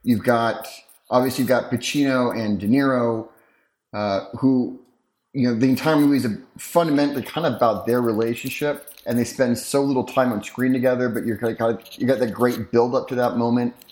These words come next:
and it doesn't disappoint. Um, the soundtrack is great. The cinematography is brilliant. And it's just kind of, the thing that I've always really respected about it is it's, it's this sprawling, it really is a sprawling kind of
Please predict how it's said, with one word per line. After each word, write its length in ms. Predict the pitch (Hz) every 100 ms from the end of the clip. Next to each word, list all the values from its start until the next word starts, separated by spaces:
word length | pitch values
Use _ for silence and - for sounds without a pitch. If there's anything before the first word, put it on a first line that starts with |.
| -
and 80 | 113
it 140 | 90
doesn't 300 | 117 117 123 113
disappoint. 680 | 117 98 - 120 117 113 - _ _ _ _ -
Um, 440 | 104 101 95 92 - -
the 60 |
soundtrack 580 | 110 127 135 143 147 143
is 100 | 139
great. 480 | - 131 135 - - _ _ -
The 300 | 117 113 107
cinematography 760 | - 127 113 - 131 139 139 131
is 80 |
brilliant. 600 | 101 113 123 123 120 - - - _ -
And 120 | 123
it's 120 | 127 127
just 200 | 135 -
kind 240 | - 156
of, 260 | 160 127 - _ _ _ -
the 300 | - 127 139
thing 200 | 180 170
that 80 |
I've 100 | 143
always 200 | 139 139 120
really 160 | 123
respected 420 | 120 - 151 -
about 200 | 117 113
it 60 | 113
is 140 | 98
it's, 280 | 117 98 _ _ -
it's 240 | 120 -
this 280 | 135 - -
sprawling, 840 | - 127 131 147 156 151 151 151
it 100 | 113 123
really 280 | 147 151 147
is 140 | 139
a 60 | 110
sprawling 640 | - - 120 123 127 127
kind 200 | - 120
of 120 | 107